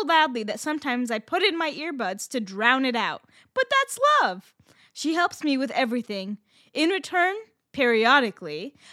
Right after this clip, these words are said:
I open a jar of pickles. That's the trade. Her heart is pure,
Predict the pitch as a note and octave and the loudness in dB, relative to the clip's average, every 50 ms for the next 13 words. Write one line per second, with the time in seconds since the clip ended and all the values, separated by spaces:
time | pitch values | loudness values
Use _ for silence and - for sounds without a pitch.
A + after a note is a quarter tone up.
0 | - - _ - B3 C4 C4+ C4+ C#4 C4+ F4 D4+ C#4+ B3 - B3+ B3 A#3+ B3 A#3 | -20 -10 _ 4 4 6 8 6 6 6 4 2 2 2 2 2 4 4 2 0
1 | - - G#3+ - - D#3+ D#3 F3+ - - - - - - _ _ _ _ _ - | -4 -10 -12 -10 -10 -12 -12 -10 -12 -14 -16 -16 -18 -20 _ _ _ _ _ 6
2 | B4 B4+ B4 B4 - F#4+ F4+ - - D4 C4 A#3 A#3 A#3 A#3 A#3+ A#3 B3+ A#3+ _ | 6 6 6 4 -2 -4 -4 -4 -2 0 2 2 2 2 2 0 0 -2 -8 _
3 | _ _ _ _ _ _ _ _ _ - E4+ D#4 B3+ D4+ D#4 D4 - - C4 - | _ _ _ _ _ _ _ _ _ -4 -4 0 2 2 2 2 2 -4 -8 -10
4 | - - - - F4 D4 B3+ A3+ G#3 G#3+ G3+ | -12 -14 -6 -4 -2 0 0 0 -2 -6 -10